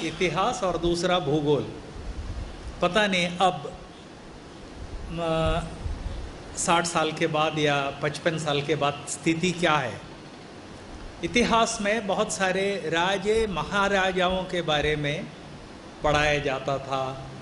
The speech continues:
अकबर के बारे में पढ़ा, महान सम्राट अशोक के बारे में पढ़ा, चंद्रगुप्त मौर्य के बारे में पढ़ा।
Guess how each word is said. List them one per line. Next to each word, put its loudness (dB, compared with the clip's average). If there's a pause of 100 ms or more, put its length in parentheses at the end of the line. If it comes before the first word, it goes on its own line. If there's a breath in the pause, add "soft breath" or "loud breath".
(240)
अकबर 4
के 2
बारे 2
में 0
पढ़ा, 0 (380)
महान 2
सम्राट 2 (840)
अशोक 2 (140)
के 4
बारे 4
में 0
पढ़ा, 2 (640)
चंद्रगुप्त 4
मौर्य 4
के 4
बारे 4
में -2
पढ़ा। 0